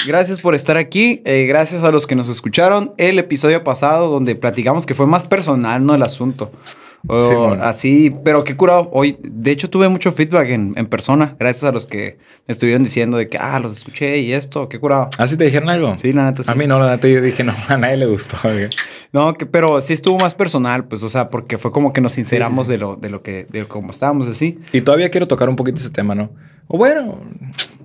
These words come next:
Speaker 1: ¿Qué
Speaker 2: ya,
Speaker 1: podrías decir?
Speaker 2: <laughs> sí, ahorita acá ya, no, ya lo voy a quitar acá, porque des-, primero que nada, le, este se la estoy pirateando al cerecero, ¿no? Este de,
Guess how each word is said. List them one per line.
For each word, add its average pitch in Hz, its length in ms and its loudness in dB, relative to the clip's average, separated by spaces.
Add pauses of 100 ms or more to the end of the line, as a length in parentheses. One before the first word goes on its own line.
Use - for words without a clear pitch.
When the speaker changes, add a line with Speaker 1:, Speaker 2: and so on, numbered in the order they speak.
(120)
Speaker 1:
¿Qué 135 100 2
Speaker 2:
ya, 135 120 0
Speaker 1:
podrías 156 320 2
decir? 139 280 -2
Speaker 2:
<laughs> - 0 -
sí, 170 180 2
ahorita 135 320 0
acá 135 140 0
ya, 127 220 0
no, 131 200 -2
ya 120 160 0
lo 113 60 0
voy 110 100 0
a - 20 -4
quitar 107 260 -4
acá, 110 220 -8
porque 98 340 -8 (440)
des-, 113 200 -2 (180)
primero 190 320 2
que 165 100 -2
nada, 165 320 2
le, 123 260 2
este 135 220 -2
se 139 100 -4
la 117 60 2
estoy 110 160 -2
pirateando 117 400 2
al 131 80 -2
cerecero, 98 440 0
¿no? 110 220 -2
Este 101 240 -4
de, 101 320 0